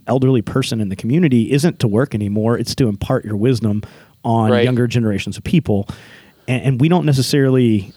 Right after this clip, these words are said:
Speaker 1: always see that. We, we feel like our identity is in the work forever,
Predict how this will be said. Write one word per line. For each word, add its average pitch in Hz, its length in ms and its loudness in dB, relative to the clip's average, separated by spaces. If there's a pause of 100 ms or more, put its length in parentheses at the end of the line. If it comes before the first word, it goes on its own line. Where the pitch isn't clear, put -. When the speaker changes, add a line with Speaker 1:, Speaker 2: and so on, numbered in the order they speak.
Speaker 1:
always 123 360 0
see 143 220 2
that. 110 260 2
We, 117 260 4 (100)
we 131 200 4
feel 120 420 2
like 104 160 -2
our 104 100 0
identity 104 440 0
is 90 100 -4
in 139 160 2
the 120 60 2
work 101 280 -2
forever, 104 580 -2